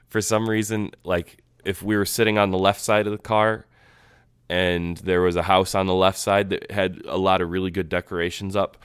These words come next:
someone would yell, someone on the left side would yell, "Pretty's on my side." And then, say, you know, vice versa, same thing on the right-hand side. "Pretty's on my side." You know, it's stupid, stupid, I know, but it, it's a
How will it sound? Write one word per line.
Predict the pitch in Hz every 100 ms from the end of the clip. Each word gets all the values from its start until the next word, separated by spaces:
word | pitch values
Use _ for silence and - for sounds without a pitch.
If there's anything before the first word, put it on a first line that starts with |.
| - - _ _ -
someone | - 104 101 98
would | 92
yell, | 90 90 90
someone | - 127 123
on | 110
the | 107
left | 104 107
side | - 95 95
would | 90
yell, | 90 87 90 _ _ _ - _ _ -
"Pretty's | 196 180 170
on | 170
my | 175
side." | 175 151 147 143 - - _ _ _ _
And | - 87
then, | 85 85
say, | - 107
you | - 98
know, | 73 _ _ _ _ _ -
vice | 82 -
versa, | 80 - 80
same | - 78
thing | 76
on | 78
the | 78
right-hand | 78 76 85 78
side. | 78 76 - - -
"Pretty's | 190 185 175
on | 175
my | 175
side." | 170 147 143 139
You | 90
know, | 80 80 -
it's | - - - -
stupid, | - - - 90 71 -
stupid, | - 95 82 80
I |
know, | 76 71
but | 73 73
it, | - 95 87
it's | 82 95
a | -